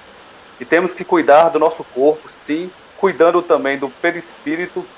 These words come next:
Tudo isso vai refletir no espírito e automaticamente nessas, nesse, nesse, nesses três. Nós somos esses três em um aí. Precisamos, enquanto encarnado, do, do, do corpo físico,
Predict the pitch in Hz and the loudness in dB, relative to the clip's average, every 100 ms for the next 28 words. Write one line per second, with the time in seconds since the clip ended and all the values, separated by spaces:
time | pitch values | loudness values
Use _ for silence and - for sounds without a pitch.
0 | - 220 220 185 151 165 - 165 160 - | -8 -6 -4 -2 -4 -4 -8 -8 -10 -14
1 | - - - - 131 143 147 147 147 135 | -20 -20 -18 0 2 4 0 0 -2 -4
2 | - 139 156 147 139 135 - - 135 139 | -6 -4 -4 -4 -4 -6 -12 -8 -6 -6
3 | 123 135 - - - 135 135 143 139 139 | -8 -12 -14 -20 -10 0 2 4 2 2
4 | - 139 117 135 - 131 135 139 - - | -2 -2 -2 -4 -4 -4 -2 -2 -6 -20
5 | - - - 127 - - 131 135 - 131 | -20 -20 -8 -8 -8 -4 -2 -2 -4 -2
6 | 131 143 - 120 117 117 131 135 151 156 | -2 -2 -6 0 2 2 -2 0 -2 -2
7 | 151 - 143 - - 156 175 185 175 147 | -6 -8 -10 -10 -4 2 2 0 -2 0
8 | 135 127 123 110 101 - - - - - | -2 -2 -2 -4 -8 -16 -20 -20 -20 -20
9 | - - 139 151 131 156 165 160 151 147 | -8 -4 -2 -2 2 2 2 -2 -4 0
10 | 151 151 143 139 131 135 131 131 117 135 | 0 0 0 0 4 4 4 0 -4 -2
11 | 127 120 - - - 135 127 135 143 139 | -4 -6 -14 -20 -10 -6 -4 -2 -2 -4
12 | - 170 190 196 202 220 | -10 -6 -6 -6 -6 -8